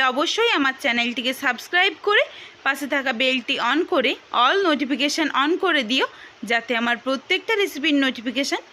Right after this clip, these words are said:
সবার প্রথমে তোমাদের কাছে পৌঁছে যায়। সবাই ভালো থেকো, সুস্থ থেকো, আবার শীঘ্রই হাজির হচ্ছি নতুন কোনো এক রেসিপি নিয়ে। পরবর্তী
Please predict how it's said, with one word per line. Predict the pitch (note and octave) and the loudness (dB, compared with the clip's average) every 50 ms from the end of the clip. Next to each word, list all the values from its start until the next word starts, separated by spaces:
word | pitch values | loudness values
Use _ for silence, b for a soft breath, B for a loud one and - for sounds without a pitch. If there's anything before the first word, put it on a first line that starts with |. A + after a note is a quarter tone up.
| - - - | -10 -6 -2
সবার | D4 B3+ G#3+ G3+ A#3+ A#3 A3+ - | -2 -2 0 0 0 -2 0 0
প্রথমে | A#3+ A#3 - D4 C4+ D#4+ E4 - D#4+ | -2 0 0 2 2 0 2 0 0
তোমাদের | B3 B3 A3+ A3 A#3 A3+ - A#3+ | 2 2 2 0 -2 -2 -2 -4
কাছে | A3 - B3 - A3 | -4 -4 -6 -4 -2
পৌঁছে | A#3 G#3+ G#3+ - B3 A3+ F#3 G#3+ | -2 -2 -2 -2 -4 -4 -2 0
যায়। | G3+ F3+ D#3+ - - - B B B B B B B - - - | 0 0 -2 -4 -8 -16 B B B B B B B -6 -2 0
সবাই | E4 C#4+ A#3+ D#4 D#4+ F4 F4+ C4 D#4 | 2 2 4 4 4 4 2 2 2
ভালো | D#4+ D#4+ D#4+ E4+ - F#4 | 2 2 2 2 2 2
থেকো, | F4+ - - C5+ F5+ - - - - - | 0 2 2 2 0 0 -6 -12 -12 -4
সুস্থ | - F4 E4+ - - - F4+ D4+ | 0 0 0 0 0 -2 0 2
থেকো, | F4 F4 D#4+ A#4 D#5 - - - - - - A#3+ | 0 2 2 2 0 0 -2 -10 -8 0 0 0
আবার | G#3+ C#4+ D4 E4+ D#4 - | 2 2 2 2 0 0
শীঘ্রই | - E4 D#4 A#3+ A#3+ D#4 G4+ G#4 G#4 F#4 F4+ | 0 0 0 0 0 2 2 2 4 4 2
হাজির | F4 D4 D4+ F4+ F#4 F#4+ F#4 | 2 2 2 2 2 2 2
হচ্ছি | - - - - A4 C#5 C#5+ B B B B B B - B3+ | 0 -2 -2 0 0 0 0 B B B B B B 0 0
নতুন | B3+ B3 G3 C4 B3+ C4 B3+ C4 | 0 2 2 2 0 0 2 2
কোনো | C4 B3+ C#4 D#4+ G#4 | 2 2 4 2 2
এক | G4+ - E4+ B3+ | 2 2 0 0
রেসিপি | B3 B3 A#3+ G3+ F3+ A3 G#3 G#3 | 0 0 -4 -4 -4 -2 -2 -2
নিয়ে। | F#3+ F#3 D#3+ - B B B B B B B - | -2 -2 -4 -6 B B B B B B B 0
পরবর্তী | D#4 E4 F#4 F#4 D#4 F4+ F4+ - - G4 | 2 2 2 2 2 0 0 0 2 2